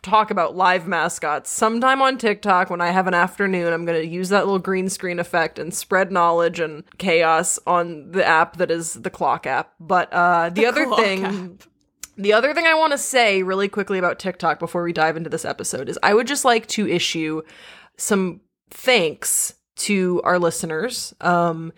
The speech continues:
Speaker 1: because I know that I do an awful job at advertising this weekly podcast, but I love doing it so much, and I was reminded of why it's very valuable to me, um,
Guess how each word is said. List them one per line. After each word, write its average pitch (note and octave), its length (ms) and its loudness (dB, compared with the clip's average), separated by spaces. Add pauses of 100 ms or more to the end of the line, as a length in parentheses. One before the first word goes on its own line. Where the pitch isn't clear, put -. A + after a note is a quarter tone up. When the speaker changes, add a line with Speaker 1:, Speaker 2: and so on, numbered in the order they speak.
(240)
Speaker 1:
because G#3 180 -2
I B3 100 6
know B3+ 140 6
that B3 300 4
I G3+ 220 4
do G#3 180 4
an G3 80 4
awful G3+ 320 4
job E3 300 2
at - 180 -4
advertising D#3+ 760 -2
this D#3+ 180 -8
weekly D#3 260 -8
podcast, D#3 800 -6
but F#3+ 240 0
I G3 140 4
love G3+ 320 2
doing G#3+ 240 2
it F#3+ 100 -4
so F3+ 260 0
much, D#3 480 -4
and E3 480 -2
I E3+ 120 2
was F3 200 -2
reminded G3+ 520 2
of F3+ 160 0
why E3+ 480 2
it's F3 340 -6
very E3+ 280 0
valuable E3 600 0
to - 220 -12
me, G3 480 -2 (520)
um, E3+ 460 0